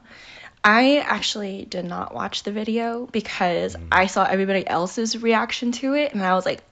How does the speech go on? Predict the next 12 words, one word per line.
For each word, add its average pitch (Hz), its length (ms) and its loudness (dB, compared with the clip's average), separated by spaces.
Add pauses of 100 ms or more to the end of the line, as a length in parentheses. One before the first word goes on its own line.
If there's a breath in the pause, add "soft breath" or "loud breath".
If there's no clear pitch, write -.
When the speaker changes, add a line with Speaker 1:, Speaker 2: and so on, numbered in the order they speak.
(140)
Speaker 1:
"I 190 160 2
don't 202 160 2
think 190 140 -4
I 160 80 -8
can 175 180 -12
handle 160 360 -12
watching - 320 -8
Speaker 2:
Yeah, 80 120 -8
Speaker 1:
that." 104 280 -8
Speaker 2:
it's 95 80 -6
Speaker 1:
Like, 175 380 -2 (1040 loud breath)
um, 135 720 2